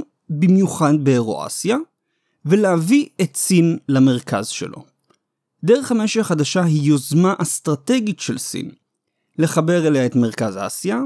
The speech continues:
דרום מזרח אסיה ואירופה, בדרכים יבשתיות, בעודה מחברת אליה את אפריקה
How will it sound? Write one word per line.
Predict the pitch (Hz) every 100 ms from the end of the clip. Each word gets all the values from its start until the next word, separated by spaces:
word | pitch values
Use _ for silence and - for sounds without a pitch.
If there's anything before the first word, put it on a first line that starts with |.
| 254 _ 143
דרום | 127 127 123 117
מזרח | 113 113 82 -
אסיה | 113 - 220 226
ואירופה, | 135 170 160 123 113 - 135 196 _ _ _ _ _ -
בדרכים | 156 160 151 127 127
יבשתיות, | 113 113 - - 123 85 85 _ - _ _ _ _ _ _ 143
בעודה | 156 156 214
מחברת | 226 - 156 180 170 160
אליה | 143 131
את | 123 -
אפריקה | - 254 - 302 262 220